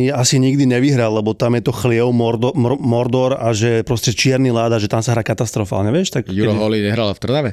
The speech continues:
Speaker 1: Tak je v Prešove momentálne
Speaker 2: Áno?
Speaker 1: brankár, áno.
Speaker 2: Fú, tak to mi úplne uletelo. Lebo to bol náš brankár, ktorý keď bol siedmak, bol rovnako vysoký a mal najlepšiu rozohrávku zo všetkých obrancov.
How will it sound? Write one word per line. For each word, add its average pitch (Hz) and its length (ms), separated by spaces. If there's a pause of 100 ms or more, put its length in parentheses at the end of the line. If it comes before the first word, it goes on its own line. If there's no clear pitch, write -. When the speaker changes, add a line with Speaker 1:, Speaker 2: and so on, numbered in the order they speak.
(100)
Speaker 1:
Tak - 240
je 104 220 (100)
v 95 140
Prešove 131 340
momentálne 160 400
Speaker 2:
Áno? 107 80
Speaker 1:
brankár, 104 300
áno. 139 100
Speaker 2:
Fú, 175 240
tak - 80
to 90 160
mi 110 80
úplne 117 300
uletelo. 98 440
Lebo - 140
to 107 160
bol 123 80
náš 143 140
brankár, 120 420
ktorý 120 240
keď 123 80
bol 120 160
siedmak, 120 320
bol 113 80
rovnako 120 400
vysoký 110 480
a - 160
mal 117 80
najlepšiu 143 400
rozohrávku 143 400
zo 139 100
všetkých 139 300
obrancov. 135 560